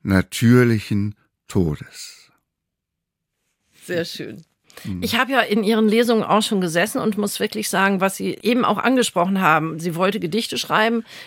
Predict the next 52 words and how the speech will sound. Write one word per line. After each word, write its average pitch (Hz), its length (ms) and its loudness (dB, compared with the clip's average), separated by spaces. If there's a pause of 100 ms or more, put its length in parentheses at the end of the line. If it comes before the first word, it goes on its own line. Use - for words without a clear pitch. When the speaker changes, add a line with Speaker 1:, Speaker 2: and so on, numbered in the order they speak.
Speaker 2:
die 202 200 4
man 262 220 4
sofort 220 440 0
versteht. 196 500 -4
Ich - 140 -6
finde, 226 220 -2
das 220 140 -6
ist - 160 -6
ja 214 120 -6
kein 220 260 -2
Nachteil. - 640 -4 (260)
Speaker 1:
Nein, 98 300 -4
auf - 120 -14
gar 87 120 -10
keinen 76 220 -12
Fall. - 180 -6
Speaker 2:
Weil 214 400 2
man 233 220 2
Speaker 1:
Mhm. 202 40 2
Speaker 2:
sofort 240 640 -2
mit 220 180 0
dem 190 140 0
Zuschauer 240 520 -2
einen 180 240 -2
Kontakt 208 560 -6
hat 285 200 -2
und 202 240 0
weil 196 160 2
jeder 254 380 0
sich 233 220 -6
in 202 180 -2
seine 190 320 0
Bilderwelt 214 840 0 (100)
zurückziehen 160 1000 -2
kann. 135 360 -6 (580)
Sie 165 200 -6
gucken 214 240 -2
natürlich 190 300 2
auf 151 100 0
den 139 160 -4
Text, - 340 -2
aber 175 200 0
wenn 175 140 0
Sie 160 100 -4
dann 147 180 0
ins 131 140 -6
Publikum 277 560 -4
gucken, 208 400 -4
haben 180 180 0
Sie 175 220 -2
so 175 240 -2
den 156 340 -2